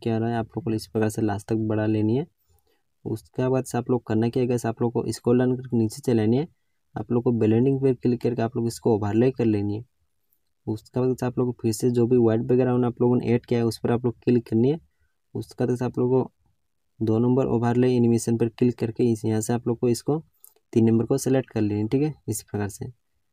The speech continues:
उसके बाद से आप लोग करना क्या है, फिर से आप लोग को शुरू पे चलानी है। यहाँ पे आने के बाद फिर से गाइस आप लोग को लेयर पर क्लिक करनी है, आप लोग को मीडिया पर क्लिक करनी है, फिर से गाइस आप लोग को डाउनलोड फाइल पर चलानी है।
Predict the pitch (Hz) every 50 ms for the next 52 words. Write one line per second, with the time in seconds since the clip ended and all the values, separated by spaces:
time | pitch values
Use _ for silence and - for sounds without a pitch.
0 | _ _ _ _ _ - 113 107 107 - _ - 131 131 131 131 123 - - 123
1 | 123 127 127 123 - - 113 110 113 123 123 131 127 120 - 120 113 - 120 117
2 | 123 127 120 120 117 - - 113 113 117 - 127 - - 123 120 113 113 117 117
3 | 113 110 107 110 - 123 120 120 120 117 117 120 117 - - - 113 - - 120
4 | 123 120 - 120 113 110 113 113 123 123 123 113 110 107 107 110 - 120 120 120
5 | - 127 123 123 127 120 117 120 135 165 185 - _ _ _ _ _ _ _ _
6 | - 117 110 - 123 117 123 123 117 120 113 110 104 113 117 - 127 127 120 -
7 | 131 127 120 - 117 113 117 123 135 143 - - 113 107 - - 123 120 117 -
8 | 120 113 - - 120 123 123 117 104 101 110 113 120 - 127 120 123 120 131 120
9 | - - 117 113 113 113 123 139 170